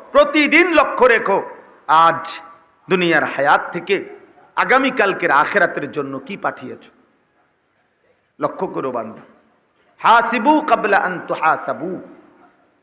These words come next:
নবীজি বলছেন, "উম্মত, ফেরেশতা তোমার হিসাব করার আগে, আল্লাহ তোমার হিসাব নেওয়ার আগে তোমার হিসাব তুমি করে নিও,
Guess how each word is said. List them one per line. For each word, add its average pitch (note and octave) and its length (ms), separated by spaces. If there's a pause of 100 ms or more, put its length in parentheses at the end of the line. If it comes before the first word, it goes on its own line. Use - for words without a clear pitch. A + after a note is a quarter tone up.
(360)
নবীজি D3+ 300
বলছেন, D#3 360
"উম্মত, A3 460 (1160)
ফেরেশতা F#3 380
তোমার F3+ 260
হিসাব D#3 380
করার C3+ 220
আগে, D#3+ 440 (840)
আল্লাহ A3+ 340
তোমার D4 200
হিসাব G#3+ 340
নেওয়ার F#3 340
আগে F3 640 (200)
তোমার D3+ 200
হিসাব D3 300 (100)
তুমি D#3+ 200
করে D3 280
নিও, A2+ 220